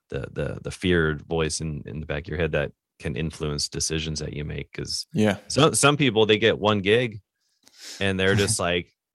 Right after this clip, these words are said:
Speaker 1: "Where's my yacht, man? It's time to,
Speaker 2: Yeah.
Speaker 1: to go on
Speaker 2: But
Speaker 1: vacation."
Speaker 2: these child
Speaker 1: I did
Speaker 2: actors
Speaker 1: it.
Speaker 2: who retire.
Speaker 1: Yeah, you know, or they blow all their money, and, like, there's, you know, some people who are, you know, genuine artists. Like, like, I feel like with him, he was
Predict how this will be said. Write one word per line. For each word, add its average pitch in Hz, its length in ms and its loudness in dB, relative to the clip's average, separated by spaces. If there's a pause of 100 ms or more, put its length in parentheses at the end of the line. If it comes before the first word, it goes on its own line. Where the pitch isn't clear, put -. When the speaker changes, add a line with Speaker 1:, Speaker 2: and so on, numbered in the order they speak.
(300)
Speaker 1:
"Where's 98 260 2
my 120 140 2
yacht, 120 360 0
man? 123 340 -6
It's - 160 -10
time 120 260 2
to, 92 140 -4 (100)
Speaker 2:
Yeah. 110 240 6
Speaker 1:
to 117 60 2
go 120 80 4
on 123 80 6
Speaker 2:
But 127 60 6
Speaker 1:
vacation." 127 720 2
Speaker 2:
these 110 180 2
child 107 340 6
Speaker 1:
I 101 140 6
did 135 120 6
Speaker 2:
actors 113 200 4
Speaker 1:
it. - 80 -2
Speaker 2:
who 107 60 4
retire. 104 600 2 (760)
Speaker 1:
Yeah, 110 420 2
you 82 160 -4
know, 90 140 -2
or 101 120 -2
they 85 140 -2
blow 85 300 -4
all 90 180 -2
their 80 160 -6
money, 87 400 -4
and, 82 180 -2
like, 78 200 -6
there's, 80 340 -4
you 76 80 -6
know, 76 120 -6
some 82 220 -6
people 87 320 -2
who 82 160 -4
are, 78 140 -2
you 73 100 -6
know, 73 120 -4
genuine 78 380 -4
artists. 85 360 0
Like, 80 180 -2
like, 71 220 -6
I 92 80 0
feel 98 220 0
like 98 160 2
with 80 100 0
him, 85 140 -4
he 80 180 -6
was 76 300 -8